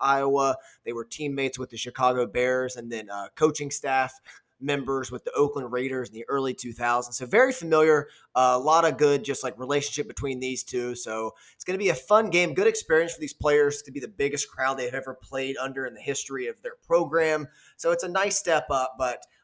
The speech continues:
on paper, they are just overmatched at a lot of areas. And we can start offensively. Like, uh, Norvell in his press conference today was very forthcoming with his praise for Michigan's program, and it started with the offensive line.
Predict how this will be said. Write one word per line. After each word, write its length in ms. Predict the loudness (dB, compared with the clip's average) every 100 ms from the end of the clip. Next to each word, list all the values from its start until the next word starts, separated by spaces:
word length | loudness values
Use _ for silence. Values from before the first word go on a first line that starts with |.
| _
on 200 | 0 2
paper, 540 | 4 4 6 4 2 0
they 120 | 0
are 120 | 0 0
just 360 | -4 -6 -8 _
overmatched 760 | 4 4 0 0 0 0 -4 -8
at 80 |
a 60 | -6
lot 200 | 2 2
of 80 | 2 -2
areas. 540 | -2 0 -2 -4 -8 _ _ _
And 320 | -8 -4 -4 -2
we 80 | -2
can 60 |
start 220 | 0 0 2
offensively. 760 | 0 0 -8 -10 -16 -18 -20 _
Like, 240 | -6 -4
uh, 80 | -6
Norvell 380 | -6 -6 0 0
in 40 |
his 100 | 0
press 280 | -4 -6 -4
conference 420 | -4 -6 -6 -12
today 320 | -10 -4 -2 -2
was 200 | -4 -8
very 540 | -4 -2 -2 -6 -8 _ _ _
forthcoming 640 | 0 0 0 -4 -4 -4
with 100 | -6
his 140 | -8 -8
praise 500 | -4 0 0 -2 -4
for 100 | -6
Michigan's 420 | -6 -6 -8 -10
program, 520 | -4 -4 -2 -4 -4
and 120 | -6
it 60 | -8
started 260 | -2 -2 -2
with 100 | -2
the 80 | -2
offensive 480 | -2 -4 -8 -10
line. 360 | -8 -6 -8 -12